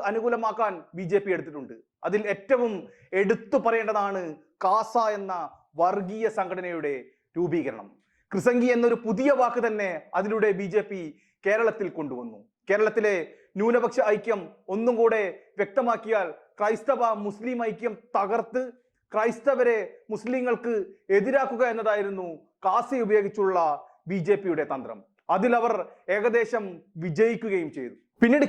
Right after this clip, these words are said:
കേരളത്തിലെ പ്രബല മുന്നണികളായ ഇടത് വലത് മുന്നണികൾ മുസ്ലിം സമുദായത്തിന്റെ കൂട്ടിൽ കെട്ടി ക്രൈസ്തവരെ ബി ജെ പി പലയിടങ്ങളിലേക്ക് എത്തിക്കാനുള്ള ശ്രമങ്ങൾക്ക് കാസ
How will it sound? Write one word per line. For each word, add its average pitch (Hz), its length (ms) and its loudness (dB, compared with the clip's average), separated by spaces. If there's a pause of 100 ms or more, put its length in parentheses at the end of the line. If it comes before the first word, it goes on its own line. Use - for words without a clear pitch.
(120)
കേരളത്തിലെ 247 480 4 (180)
പ്രബല 226 320 4 (120)
മുന്നണികളായ 226 500 0 (580)
ഇടത് 226 380 2 (140)
വലത് 220 400 0
മുന്നണികൾ 202 360 -2 (460)
മുസ്ലിം 254 340 0 (120)
സമുദായത്തിന്റെ 214 680 0 (480)
കൂട്ടിൽ 240 320 6
കെട്ടി 240 260 2 (320)
ക്രൈസ്തവരെ 233 580 4 (340)
ബി 226 80 0 (120)
ജെ 247 180 6
പി 240 80 0 (240)
പലയിടങ്ങളിലേക്ക് 226 920 2
എത്തിക്കാനുള്ള 220 540 -2
ശ്രമങ്ങൾക്ക് 202 520 -4 (420)
കാസ 214 260 2